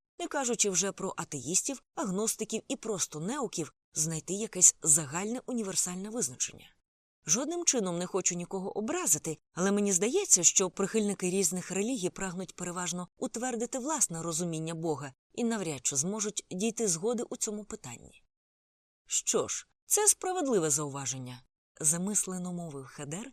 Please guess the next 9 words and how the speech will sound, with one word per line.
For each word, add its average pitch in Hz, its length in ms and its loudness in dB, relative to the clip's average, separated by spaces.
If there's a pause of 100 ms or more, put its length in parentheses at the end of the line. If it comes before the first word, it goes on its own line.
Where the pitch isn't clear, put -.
дивлячись 240 600 0
на 214 160 -6
рибалок, 170 500 -6
що - 200 -2
мовчки 143 460 -6
сиділи 214 380 -2
біля 175 200 -4
його 170 180 -10
ніг. - 360 -16